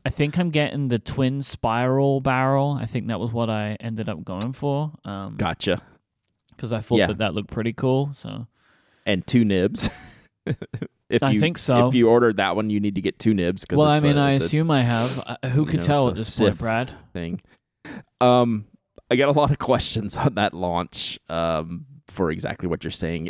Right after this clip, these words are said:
Speaker 2: there is a new feature in Kickstarter.
Speaker 1: Oh, 'cause I guess
Speaker 2: I
Speaker 1: one of
Speaker 2: swear
Speaker 1: the
Speaker 2: we
Speaker 1: things
Speaker 2: talked
Speaker 1: we
Speaker 2: about
Speaker 1: didn't
Speaker 2: this.
Speaker 1: mention, one of the things we didn't mention is that,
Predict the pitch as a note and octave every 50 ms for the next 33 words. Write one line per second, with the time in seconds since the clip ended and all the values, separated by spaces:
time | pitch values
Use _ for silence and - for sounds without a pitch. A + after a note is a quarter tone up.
0 | - - E2 G#2 A2 A#2 A#2 A#2 A#2 A#2+ G#2+ G#2 G2 G2 G2+ G2+ - - G#2 G#2+
1 | - - - A#1+ - - - - - D2+ E2 - - F2 F2 - - - G#1 A1
2 | - C#2+ F#2 - - F3 - F3+ E3 F#3+ F3 - - E3+ - - A#2 C3 D3+ E3+
3 | - - - - - - - D3+ D3+ D#3 D3 C#3+ D3 D#3+ D#3 - - A#2+ A2+ A2
4 | A2+ C3 C#3 C#3+ C3 C3+ C3 - D3 C#3 C3+ A#2+ B2 A2+ B2+ B2 A#2+ A2 A#2+ B2+
5 | B2+ - B2+ A2+ G#2 G2+ - - - A#2 A2+ A2 A2 G#2 G#2 - A#2 G#2 G2+ -